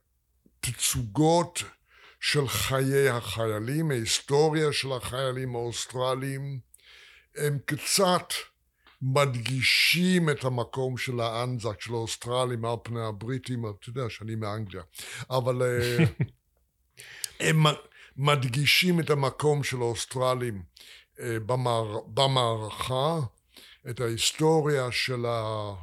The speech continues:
Speaker 1: של האוסטרלים שהגיעו למצרים, הגיעו לגליפולי, חטפו, הגיעו חזרה לכאן, אה, ונכ-, היו חלק מהחיל המשלוח הבריטי.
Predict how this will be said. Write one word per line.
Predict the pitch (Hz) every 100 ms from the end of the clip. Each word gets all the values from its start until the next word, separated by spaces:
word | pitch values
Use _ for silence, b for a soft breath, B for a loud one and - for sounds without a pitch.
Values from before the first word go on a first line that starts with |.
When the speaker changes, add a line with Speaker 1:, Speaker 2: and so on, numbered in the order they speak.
| -
Speaker 1:
של | - 127
האוסטרלים | 113 110 - 123 120 123 110
שהגיעו | - 113 117 139 170 156 107 127 127
למצרים, | 117 110 104 - 165 180 170 156 147 123 B B B -
הגיעו | 123 113 127 120
לגליפולי, | 113 113 123 160 175 180 170 156 156 135
חטפו, | - 120 - - 139 151 147 123 - _ b b b -
הגיעו | 123 107 135 135
חזרה | 101 127 110 120 123
לכאן, | 113 110 175 180 175 165 131 - _ _ _ _ -
אה, | 113 113 113 104
ונכ-, | 120 120 117 113 113 113 110 85 - _ 117 113 -
היו | 123 131 139 131 107
חלק | 143 135 139 117
מהחיל | 117 113 110 110 110 107 107 - 127 117
המשלוח | 113 104 104 98 _ 123 - 120 110
הבריטי. | 107 101 131 170 196 202